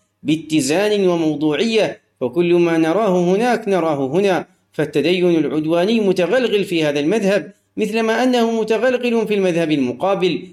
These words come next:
ففي كل منهما تجد التضليل والتكفير للآخر، وكأن الله لم يهد سوى هذا المذهب المضلل والمكفر.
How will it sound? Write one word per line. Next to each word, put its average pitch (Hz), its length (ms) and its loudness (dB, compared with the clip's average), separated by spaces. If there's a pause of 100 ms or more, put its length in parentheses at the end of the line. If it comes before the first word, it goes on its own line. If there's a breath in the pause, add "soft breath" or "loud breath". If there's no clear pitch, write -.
(120)
ففي 139 200 -2
كل 190 340 0
منهما 180 500 2
تجد 156 460 -2
التضليل 151 760 0
والتكفير 139 680 -2
للآخر، 160 600 -2 (300 soft breath)
وكأن 247 460 -2
الله 220 500 -2
لم 214 200 -2
يهد 190 300 0
سوى 185 280 0
هذا 180 320 0
المذهب 185 480 0
المضلل 175 680 -2
والمكفر. 120 760 -4